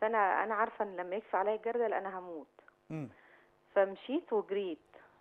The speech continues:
Speaker 1: فقلت لهم: "أنا عندي ميزة محدش عندكم، يعني مش عند حد منكم".
Speaker 2: مم.
Speaker 1: فطرت.
Speaker 2: مم.
Speaker 1: فطرت لقيت نفسي فوق المقابر.
Speaker 2: مم.
Speaker 1: فقلت: "إيه اللي جابني هنا؟" فلقيت ليا ستي اسمها محاسن.
Speaker 2: مم.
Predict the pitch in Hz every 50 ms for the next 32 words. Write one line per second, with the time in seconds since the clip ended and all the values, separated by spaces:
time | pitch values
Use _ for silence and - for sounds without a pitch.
0 | _ _ - 202 196 202 190 - 269 262 254 233 220 214 - 208 214 208 196 196
1 | 233 240 226 214 214 214 240 262 247 - 269 254 226 208 - - 233 214 214 202
2 | - - 196 - 175 170 170 185 185 180 185 220 - 214 202 196 185 175 170 165
3 | 170 175 - 180 208 214 208 208 - 226 220 - 202 190 190 180 175 - - -
4 | - - - - 156 160 151 123 101 - - 220 220 - 269 247 190 156 - -
5 | - - - - _ _ _ _ _ _ _ _ _ _ _ _ _ _ _ -
6 | 165 165 147 117 - - - - - - 208 - 294 302 311 - 240 190 240 262
7 | - 262 269 269 - - - 240 226 - 254 262 220 233 220 208 202 - - 226
8 | 208 190 170 - 151 - - - _ _ _ _ _ _ _ _ _ _ - -
9 | 185 - 233 226 - 226 220 247 226 226 - 233 220 226 208 196 196 196 202 196
10 | 180 165 165 - - - 180 - - 233 - - - - 208 190 185 185 196 214
11 | 226 226 226 - 254 254 - 269 240 - - - 220 214 202 190 - - 175 165
12 | 160 160 - - - - - _ _ - - 156 143